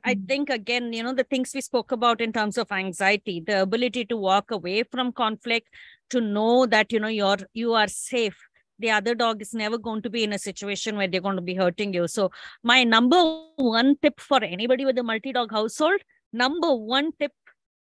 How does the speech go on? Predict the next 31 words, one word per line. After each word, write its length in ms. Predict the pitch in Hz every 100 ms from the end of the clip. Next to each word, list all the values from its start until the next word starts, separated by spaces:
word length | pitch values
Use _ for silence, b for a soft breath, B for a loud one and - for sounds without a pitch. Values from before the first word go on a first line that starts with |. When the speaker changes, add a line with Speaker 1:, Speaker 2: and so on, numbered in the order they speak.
| _ -
Speaker 1:
uh, 60 | 226
you 120 | 220
know, 320 | 214 214 190
basic 680 | 185 175 277 285 - 247 -
starting 500 | - 262 233 240 262
point, 300 | - 240 233
feed 220 | - 285
them 120 | 277 269
separately 520 | 240 - 233 214 233
in 100 | 214
two 120 | 220
separate 420 | 220 196 214 185
rooms 340 | 180 160 - - b b -
with 160 | 226
a 40 | 220
visual 460 | 196 190 214 254
barrier 400 | 208 185 202 214
between 420 | 180 185 214 202
the 80 | 175
two. 240 | - 175 - B B
Because 260 | 240 285 262
usually 1120 | 226 202 233 311 381 302 254 277 269 302 339 _ _
ninety-nine 1000 | 254 294 330 370 - 370 233 233 285 320
point 320 | - 311 269 226
nine 460 | 240 262 294 339
percent 380 | 294 285 302 269
of 120 | 247
the 80 | 240
times, 600 | 226 226 214 220 240 - 170 b b _ _
the 200 | 233 220
tension 480 | - 233 - 311 285